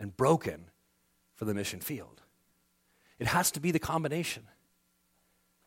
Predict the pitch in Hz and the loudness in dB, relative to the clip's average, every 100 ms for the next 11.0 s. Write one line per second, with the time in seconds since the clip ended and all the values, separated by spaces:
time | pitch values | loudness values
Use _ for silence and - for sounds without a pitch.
0 | - 143 160 185 185 170 185 202 151 113 | 4 10 10 12 12 12 10 10 8 6
1 | - 151 165 185 165 160 202 - 175 - | 6 10 10 10 8 10 10 10 6 2
2 | - 220 - 85 - - _ _ _ _ | 4 4 4 -2 -4 -12 _ _ _ _
3 | _ _ _ _ _ _ _ _ _ _ | _ _ _ _ _ _ _ _ _ _
4 | - - 170 165 120 156 208 208 175 170 | -2 6 10 10 12 12 12 12 12 10
5 | 160 190 196 180 156 - - 220 202 120 | 10 8 8 6 4 2 4 10 10 10
6 | 92 - - 151 147 - - 247 - 127 | 6 -4 2 4 4 4 10 10 10 6
7 | 82 - _ _ _ 120 147 208 - 65 | 4 -4 _ _ _ 4 6 6 2 -10
8 | - - - - _ _ _ _ _ _ | -8 -6 -6 -10 _ _ _ _ _ _
9 | _ _ _ _ _ - 143 214 170 151 | _ _ _ _ _ 0 6 6 8 8
10 | 135 - - 202 104 87 - _ - | 6 2 0 0 -2 -10 -18 _ -20